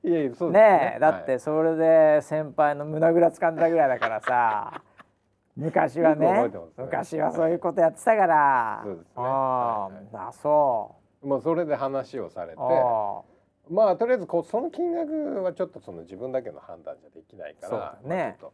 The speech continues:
Speaker 1: と、ね、あの、
Speaker 2: それはでもうまい逃げ方よ。
Speaker 1: うん。
Speaker 2: 自分だけの判断じゃできないから。
Speaker 1: ちょっと親にも相談して
Speaker 2: そりゃそうだ、そりゃそうだ。
Speaker 1: 話で、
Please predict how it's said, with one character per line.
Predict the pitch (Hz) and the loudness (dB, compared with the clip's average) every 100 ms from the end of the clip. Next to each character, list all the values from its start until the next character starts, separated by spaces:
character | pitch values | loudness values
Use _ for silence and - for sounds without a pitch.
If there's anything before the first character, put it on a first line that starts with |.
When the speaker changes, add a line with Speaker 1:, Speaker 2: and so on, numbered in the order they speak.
| _ _ _ _ _ _ | _ _ _ _ _ _
Speaker 1:
と、 | |
ね、 | - - _ | -20 -20 _
あ | 90 | -18
の、 | |
Speaker 2:
そ | - | 4
れ | 302 | 6
は | 339 | 8
で | 285 | 6
も | 180 | 2
う | 160 | 0
ま | 180 | 0
い | 143 | 0
逃 | 120 | -4
げ | 113 | -10
方 | 107 107 80 | -8 -8 -8
よ。 | 113 220 269 104 | -10 -10 -12 -20
Speaker 1:
う | |
ん。 | 92 _ - | -20 _ -14
Speaker 2:
自 | 123 | -12
分 | 127 | -8
だ | 123 120 | -6 -8
け | |
の | 117 | -10
判 | 104 110 | -12 -12
断 | 104 101 | -12 -14
じ | |
ゃ | 98 | -14
で | 95 | -14
き | 101 | -16
な | 90 | -18
い | |
か | - 98 | -18 -20
ら。 | |
Speaker 1:
ち | - | -20
ょ | |
っ | |
と | 92 | -16
親 | 95 98 | -12 -12
に | 85 | -14
も | - | -18
相 | 85 82 | -18 -18
談 | 80 | -20
し | - | -14
て | 165 | -10
Speaker 2:
そ | 139 | -4
り | 143 | -2
ゃ | |
そ | 127 127 104 | -2 -6 -10
う | |
だ、 | 95 | -12
そ | - | -16
り | 98 | -18
ゃ | |
そ | - - | -20 -20
う | - | -20
だ。 | - _ | -20 _
Speaker 1:
話 | 98 87 - | -20 -20 -20
で、 | 160 285 | -20 -18